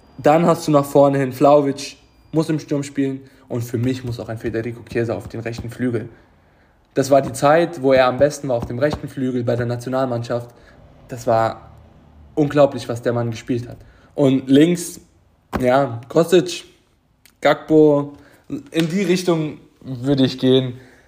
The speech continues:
Ihr habt schon viel gesagt. Vor allem Francesco hat das super gemacht. Ich dachte, ich gebe jetzt mal noch kurz meine Meinung ab. So ein bisschen zu Kader und Transfers vor allem. Weil zum Rest kann ich wirklich nichts mehr hinzufügen.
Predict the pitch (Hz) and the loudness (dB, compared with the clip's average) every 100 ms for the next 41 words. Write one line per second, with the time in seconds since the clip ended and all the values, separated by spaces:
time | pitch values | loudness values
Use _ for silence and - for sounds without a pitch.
0 | _ _ _ _ _ _ _ 170 226 - | _ _ _ _ _ _ _ 0 0 0
1 | 185 - 175 135 113 110 - - _ _ | -2 0 0 2 2 0 -4 -12 _ _
2 | _ 165 160 156 151 160 156 143 143 139 | _ 0 2 0 2 0 2 0 0 -4
3 | 165 147 135 131 131 - - _ _ _ | -2 0 0 -2 -4 -6 -20 _ _ _
4 | 156 143 143 - - - - 170 160 151 | -6 0 0 0 -14 -6 0 2 4 2
5 | 139 139 160 160 139 131 131 131 131 139 | -2 0 0 2 -2 0 0 -2 -2 -2
6 | 139 - - 135 143 151 151 156 139 139 | -2 -4 -6 0 2 2 2 -2 -2 0
7 | 131 131 123 - 147 139 139 131 120 131 | 2 2 -2 0 2 4 4 2 0 -4
8 | 127 123 - 123 123 120 - - 117 117 | -4 -4 -2 2 2 -2 -6 -4 -4 -4
9 | 110 - - - 135 139 135 131 135 135 | -10 -20 -20 0 0 0 0 2 2 0
10 | - - _ _ _ _ _ _ - 156 | -12 -20 _ _ _ _ _ _ 0 2
11 | 151 127 127 120 120 - 117 110 135 123 | 2 0 -2 -2 -6 -8 -8 -6 -8 -6
12 | 123 113 117 | -4 -2 -4